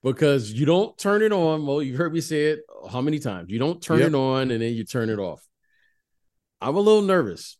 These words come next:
Speaker 1: because say what you want to say about the Memphis Grizzlies. They show up and compete.
Speaker 2: Mm-hmm.
Speaker 1: And
Speaker 2: And, and they got unlikely contributions from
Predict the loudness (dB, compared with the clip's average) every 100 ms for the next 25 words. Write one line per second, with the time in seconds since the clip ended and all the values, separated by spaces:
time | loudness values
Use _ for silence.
0 | -10 -4 0 2 2 -2 -6 -12 _ _
1 | _ _ _ _ _ _ _ _ _ _
2 | _ _ _ _ _ _ -16 -14 -4 2
3 | 6 6 4 0 2 2 2 2 2 2
4 | 0 -4 -4 -8 -8 -8 -6 -6 -8 -16
5 | -18 _ _ _ 4 4 4 4 4 4
6 | -2 -4 -8 -8 -8 _ _ _ -6 -2
7 | 0 -2 -6 _ -2 0 2 2 2 0
8 | -4 -8 _ -2 -2 -2 0 4 4 4
9 | 4 4 0 0 4 6 4 4 0 2
10 | 2 2 2 0 0 -4 -2 -4 -4